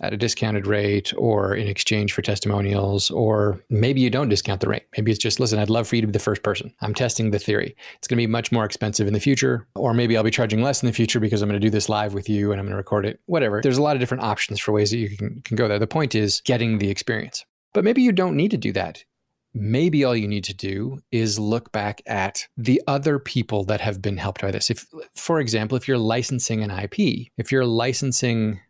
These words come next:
Profit First, or you're licensing Book Yourself Solid, or you're licensing Strategic Intervention from Robbins Madonnas, or any of the I Ps that are out there that you can get a license for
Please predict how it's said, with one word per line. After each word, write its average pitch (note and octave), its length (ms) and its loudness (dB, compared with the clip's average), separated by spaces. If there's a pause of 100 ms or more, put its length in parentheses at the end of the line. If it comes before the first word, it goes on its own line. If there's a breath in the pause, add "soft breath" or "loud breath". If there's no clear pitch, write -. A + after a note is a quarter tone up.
Profit A2 320 -4
First, A2+ 400 0
or G#2 40 2
you're F#2+ 100 0
licensing A#2 520 0
Book G#2+ 160 -2
Yourself A#2 300 0
Solid, - 380 0
or G2+ 80 0
you're G#2 180 2
licensing A#2+ 880 -2
Strategic C#3+ 400 2
Intervention B2 600 2
from F#2+ 520 -4
Robbins G#2 300 0
Madonnas, F#2+ 340 0
or B2+ 440 2
any D3+ 240 4
of A#2+ 220 0
the A#2 100 4
I A#2+ 100 2
Ps A#2+ 240 2
that A2+ 80 4
are G#2+ 60 4
out G2+ 160 0
there G#2+ 100 2
that B2+ 140 2
you A2 100 2
can G#2+ 220 2
get G#2+ 160 2
a G#2 140 2
license G2+ 520 0
for G2 500 -2